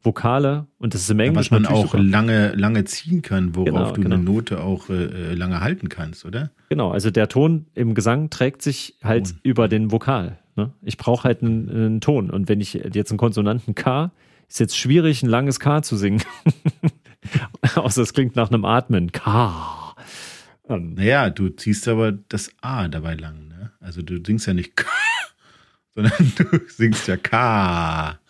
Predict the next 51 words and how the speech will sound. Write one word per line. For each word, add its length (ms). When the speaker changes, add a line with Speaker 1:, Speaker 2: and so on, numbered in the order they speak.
Speaker 1:
Richtig. 220
Speaker 2:
Du 40
singst 220
ja 60
nicht 220
K, 100
A, 200
nee, 100
Speaker 1:
Genau. 120
Speaker 2:
K, 60
A. 80
Naja, 380
egal. 320
<laughs> 60
Du 60
Speaker 1:
Ja, 60
und 40
Speaker 2:
kannst 80
es 40
Speaker 1:
zumal, 380
Speaker 2:
eben 80
Speaker 1:
ähm, 360
bei 120
den 200
Umlauten 600
ist 180
halt, 420
das 140
sind 360
halt 160
so 120
Mischformen, 760
ne? 220
Also 180
wenn 120
du 80
ein 40
ganz 220
klares 420
U 440
und 220
ein 160
klares 440
I 240
hast 220
und 100
hast 140
dazwischen 340
aber 140
dieses 480
Ü 560